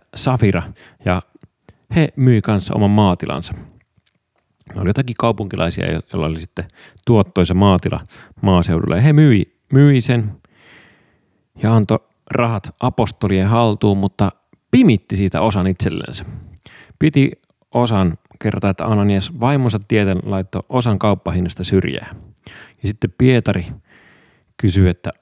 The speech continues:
Ananias, miksi oot antanut sydämessä saatanan valtaa? Että miksi yritit pettää pyhää henkeä ja pitää osan rahoista itsellesi?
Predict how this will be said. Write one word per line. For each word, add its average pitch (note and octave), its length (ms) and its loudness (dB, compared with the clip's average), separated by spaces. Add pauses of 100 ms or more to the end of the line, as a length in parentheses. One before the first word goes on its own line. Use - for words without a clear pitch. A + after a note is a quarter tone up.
Ananias, A2 560 0 (760)
miksi - 400 0
oot F#2+ 240 2
antanut F2+ 360 0
sydämessä G2+ 600 0
saatanan E2+ 520 -2
valtaa? D2 520 -4 (160)
Että - 140 -12
miksi E3 300 0
yritit C#3 360 0
pettää C#3 400 0
pyhää B2+ 440 2
henkeä G#2 480 0 (880)
ja F2+ 60 -6
pitää G#2 380 0
osan A2 340 0
rahoista F2+ 460 -2
itsellesi? - 600 -8